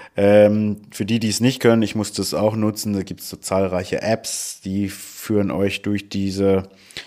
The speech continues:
äh, Meditation, äh, um euch einfach durch diese Übung durchzubegleiten, wenn ihr das selber nicht könnt. Äh, das hilft auf jeden Fall mal, um euch, äh, um den Kopf freizukriegen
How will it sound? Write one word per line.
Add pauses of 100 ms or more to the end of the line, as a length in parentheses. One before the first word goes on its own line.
(460)
äh,
Meditation, (360)
äh,
um
euch (180)
einfach (880)
durch
diese
Übung (160)
durchzubegleiten,
wenn
ihr
das
selber
nicht
könnt. (760)
Äh,
das
hilft
auf
jeden
Fall
mal,
um
euch,
äh,
um
den
Kopf
freizukriegen